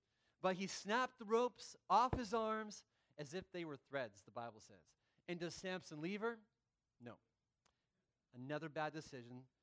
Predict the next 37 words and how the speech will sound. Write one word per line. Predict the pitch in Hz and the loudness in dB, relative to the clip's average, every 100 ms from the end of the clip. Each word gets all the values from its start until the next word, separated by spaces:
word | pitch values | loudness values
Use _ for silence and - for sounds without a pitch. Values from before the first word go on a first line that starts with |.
| _ | _
Samson | - 139 127 117 127 120 _ | -16 -12 -12 -14 -16 -18 _
stays. | - - 139 113 - - _ _ _ _ _ _ _ | -20 -10 -10 -10 -14 -20 _ _ _ _ _ _ _
Delilah | 139 151 175 175 | -2 2 2 2
then | 165 208 | -4 -4
said | - 160 | -6 -10
to | |
Samson, | 131 160 139 - 117 98 _ _ _ - | -8 -8 -8 -10 -18 -20 _ _ _ 2
"All | 220 247 | 6 6
this | 254 240 - | 4 0 -4
time | - 214 190 | -4 -2 -2
you've | 180 185 | -2 -4
been | 170 170 | -4 -4
making | 214 214 226 220 | -6 -6 -10 -8
a | 185 | -8
fool | 175 - 208 185 | -10 -4 2 2
of | 170 | 2
me | 165 | 0
and | 170 | 0
lying | 175 196 185 165 | 2 2 2 -4
to | - 156 | -6 -8
me. | 139 127 _ _ _ _ _ | -8 -14 _ _ _ _ _
Tell | - 240 226 | 0 2 2
me, | 170 127 _ _ - | -2 -10 _ _ -6
how | 254 247 | 4 4
can | 240 214 | 2 -4
you | 214 | -4
be | 175 190 | -4 -8
tied?" | - 190 160 120 _ _ _ _ _ _ _ - | -4 -2 -2 -4 _ _ _ _ _ _ _ -10
And | 151 | -10
he | 143 | -6
replied, | 156 151 - 220 151 | -6 -6 -2 0 0
"If | 120 - | -4 -12
you | 123 | -10
weave | 135 | -8
the | 131 | -8
seven | - 147 139 | -6 -6 -6
braids | 131 151 147 | -4 -4 -4